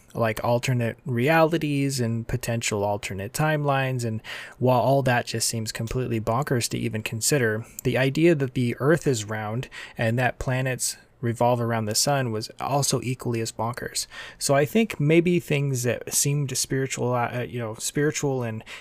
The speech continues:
and fantastical and obviously godlike back then that have over time gotten proven to be other than that.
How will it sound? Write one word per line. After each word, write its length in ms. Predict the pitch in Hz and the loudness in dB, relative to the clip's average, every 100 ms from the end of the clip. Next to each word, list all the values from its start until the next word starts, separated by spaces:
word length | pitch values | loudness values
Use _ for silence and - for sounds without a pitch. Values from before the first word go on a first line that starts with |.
| - | -6
and 160 | 117 117 | -4 -2
fantastical 920 | - 117 113 139 131 - 127 127 120 | -2 -2 0 0 0 -2 -2 0 0
and 120 | 107 | -2
obviously 480 | 107 131 131 123 120 | -2 -2 0 -2 -2
godlike 540 | 113 117 120 113 113 | -2 -4 -2 -2 -4
back 240 | - 113 - | -4 -6 -4
then 380 | 120 127 110 - - - - | -4 -4 -4 -8 -14 -16 -2
that 140 | 131 127 | 0 4
have 300 | 135 131 - | 2 2 -2
over 260 | 139 165 185 | 4 6 6
time 240 | 131 117 | 4 0
gotten 320 | 113 110 117 | 0 -2 -4
proven 440 | 113 131 120 117 110 | -4 -2 -2 -4 -6
to 100 | 113 | -6
be 320 | 117 107 110 - - | -4 -4 -6 -12 -4
other 440 | 120 123 117 110 117 | -2 0 -2 -4 -8
than 160 | 104 | -8
that. 300 | 92 92 123 | -8 -6 -6